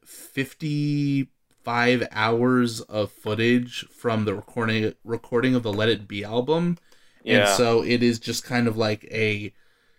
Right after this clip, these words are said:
Speaker 1: documentary showing the Beatles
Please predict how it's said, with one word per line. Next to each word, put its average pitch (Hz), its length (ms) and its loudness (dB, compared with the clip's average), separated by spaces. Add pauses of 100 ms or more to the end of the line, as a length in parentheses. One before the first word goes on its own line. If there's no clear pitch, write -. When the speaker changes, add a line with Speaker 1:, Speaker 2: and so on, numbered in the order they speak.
(600)
Speaker 1:
documentary 123 1040 2
showing 110 640 0
the 107 80 0
Beatles 107 540 0